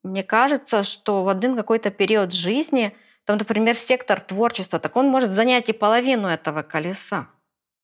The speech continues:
М, не надо, может, мне в этот период не нужна семья там или кому-то, да, или какое-то хобби, если я увлечена чем-то другим. Просто, я думаю, надо прислушиваться к себе,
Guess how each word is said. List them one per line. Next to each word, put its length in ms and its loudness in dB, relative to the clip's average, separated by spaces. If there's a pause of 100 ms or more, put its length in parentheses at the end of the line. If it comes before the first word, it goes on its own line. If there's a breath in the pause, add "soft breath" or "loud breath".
(340)
М, 500 -12 (140)
не 280 -6
надо, 520 0
может, 320 -6
мне 140 -4
в 40 2
этот 300 -2
период 480 0
не 160 -2
нужна 680 2
семья 760 0
там 220 -4
или 140 -6
кому-то, 440 -10
да, 280 0
или 240 -6
какое-то 480 -8
хобби, 380 -2
если 280 -6
я 60 -2
увлечена 380 -6
чем-то 360 -8
другим. 520 -6 (540 soft breath)
Просто, 300 -6
я 80 -2
думаю, 240 -6
надо 220 -4
прислушиваться 720 -6
к 80 -20
себе, 520 -4